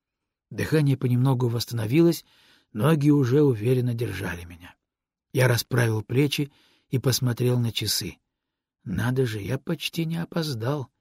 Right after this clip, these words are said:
С того момента, как Вика позвонила домой, прошло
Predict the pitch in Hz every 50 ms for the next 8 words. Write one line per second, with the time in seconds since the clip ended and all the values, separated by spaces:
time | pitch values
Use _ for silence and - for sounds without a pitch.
0 | _ _ _ _ _ _ _ - - - - 123 117 135 147 147 139 135 135 151
1 | 165 160 143 - 131 131 139 120 - 123 143 156 147 - 135 - - 131 117 117
2 | 117 120 127 131 139 131 120 117 113 110 110 123 165 185 185 185 - _ _ _
3 | _ _ _ _ _ _ - 117 123 123 110 - - 120 131 170 196 208